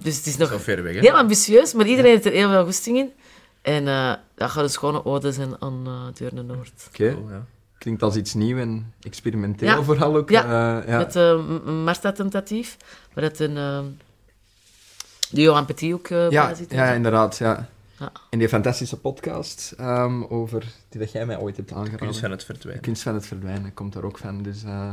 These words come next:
Speaker 1: Ah ja, komt die ook van Marta Tentatief?
Speaker 3: Ja, ja.
Speaker 2: Ja.
Speaker 3: Die je gehoord ook? Die
Speaker 1: Nee.
Speaker 3: Ah ja, dikke aanrader.
Speaker 1: Oké.
Speaker 3: Maar, eh, allee, eerst Café Claire, uiteraard.
Speaker 1: Dat is
Speaker 3: Uiteraard.
Speaker 1: <laughs> daar.
Speaker 3: <laughs> Ja. Heb jij een link met Deurne Noord dan of zo?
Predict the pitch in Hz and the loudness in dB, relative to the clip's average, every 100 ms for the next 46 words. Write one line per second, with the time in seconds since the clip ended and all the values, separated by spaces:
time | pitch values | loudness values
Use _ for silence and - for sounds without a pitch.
0 | 107 - 254 349 277 185 190 185 247 277 | -12 -10 -8 -2 0 0 0 2 2 0
1 | 254 254 226 190 175 160 127 123 123 120 | -2 -4 -8 -8 -8 0 2 2 0 0
2 | 101 - - - 127 131 139 175 - 226 | -2 -8 -14 -4 0 2 2 0 -2 -8
3 | - 175 190 196 247 - 131 117 - - | -8 -6 -2 -2 -2 -4 0 0 -2 -12
4 | - _ - _ - 127 139 117 107 104 | -20 _ -20 _ -8 -2 2 4 6 6
5 | 98 98 104 - 107 104 101 117 95 113 | 4 2 -2 0 2 2 4 4 4 2
6 | - - - 107 104 95 101 92 87 101 | 0 -4 -4 -4 -4 -6 -4 -4 -4 -8
7 | 110 95 208 214 202 - 240 190 185 202 | -10 -6 -4 -4 -4 2 4 4 6 10
8 | 233 254 220 285 156 170 175 170 147 147 | 12 12 10 10 8 8 8 8 8 6
9 | 143 143 135 135 202 208 - 123 117 123 | 6 4 0 0 2 2 4 6 6 2
10 | 135 - - 131 123 175 175 190 185 202 | -4 -10 -4 2 6 6 6 4 2 0
11 | 143 165 185 175 190 214 - 220 - 302 | 2 2 2 -2 -4 -6 -8 -8 -10 -12